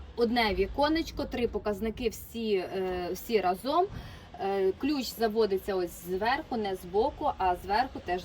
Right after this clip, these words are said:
зручно. Ну і, в принципі, в принципі, до всього дістаюся. Навіть не знаю, що сказати, е, ну,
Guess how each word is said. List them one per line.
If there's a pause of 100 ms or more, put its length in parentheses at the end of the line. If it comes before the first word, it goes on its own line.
зручно. (840)
Ну (240)
і, (460)
в
принципі, (840)
в
принципі,
до
всього
дістаюся. (4000)
Навіть
не
знаю,
що
сказати,
е, (400)
ну,